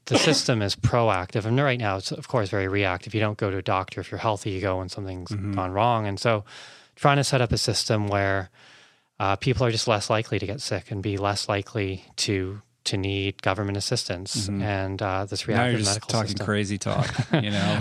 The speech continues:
Speaker 1: Right.
Speaker 2: <laughs> I
Speaker 1: It,
Speaker 2: mean
Speaker 1: it feels like it sometimes with some
Speaker 2: Yeah.
Speaker 1: of the, the looks you get. But
Speaker 2: I mean, do you think that, like,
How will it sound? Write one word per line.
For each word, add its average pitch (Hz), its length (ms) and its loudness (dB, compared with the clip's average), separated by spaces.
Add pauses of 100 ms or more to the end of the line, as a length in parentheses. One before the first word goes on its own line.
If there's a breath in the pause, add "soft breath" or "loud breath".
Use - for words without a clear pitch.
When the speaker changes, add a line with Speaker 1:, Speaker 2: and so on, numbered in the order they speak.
Speaker 1:
Right. 120 320 6
Speaker 2:
<laughs> - 0 -
I 95 40 0
Speaker 1:
It, 131 140 2
Speaker 2:
mean 123 200 2
Speaker 1:
it 113 120 2
feels 143 300 2
like 104 180 0
it - 80 -4
sometimes 101 560 0
with 107 100 2
some 110 280 2
Speaker 2:
Yeah. 104 80 0
Speaker 1:
of 104 80 -2
the, - 60 -14
the 104 100 2
looks 110 280 -2
you 101 80 -2
get. 92 280 -4 (100)
But - 120 -6
Speaker 2:
I 139 40 4
mean, 143 200 4
do 120 120 0
you 135 180 4
think 143 300 2
that, 117 300 2
like, 110 340 0